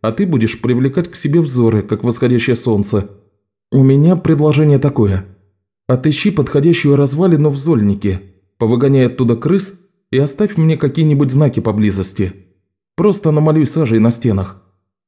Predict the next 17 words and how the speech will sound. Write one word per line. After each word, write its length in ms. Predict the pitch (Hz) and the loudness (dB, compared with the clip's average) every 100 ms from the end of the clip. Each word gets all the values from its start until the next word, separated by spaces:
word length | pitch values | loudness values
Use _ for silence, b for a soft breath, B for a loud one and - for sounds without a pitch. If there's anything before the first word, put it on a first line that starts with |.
| - | -4
Я 160 | 113 120 | 0 0
тебя 220 | 127 123 | 0 2
найду, 320 | 123 123 151 | 2 2 0
когда 280 | 143 110 117 | 0 -2 -2
освобожусь. 640 | 113 120 123 120 110 - - _ _ _ _ _ - | -2 -2 0 0 -2 -4 -18 _ _ _ _ _ 0
Но, 720 | 135 127 127 143 143 - _ | 4 4 4 2 0 -6 _
Жан, 680 | 104 95 113 123 104 98 - _ _ _ | -6 -2 0 0 0 -2 -8 _ _ _
ты 220 | 131 139 | 0 0
требовал 640 | 139 131 135 147 156 151 135 | 2 2 2 2 0 0 0
подать 440 | 135 123 127 135 | 0 2 0 0
тебе 220 | 143 143 | 0 0
коморского 720 | - 139 127 120 120 - 139 | 0 2 4 2 0 -4 -2
шипа. 480 | 139 151 - 113 92 - _ _ _ | -2 -2 -2 -2 -4 -10 _ _ _
Вот 300 | - 143 165 | -2 0 2
он, 200 | 117 101 | 0 -2
перед 280 | 123 139 160 | 0 -2 0
тобой. 440 | 170 139 117 90 | -2 2 2 0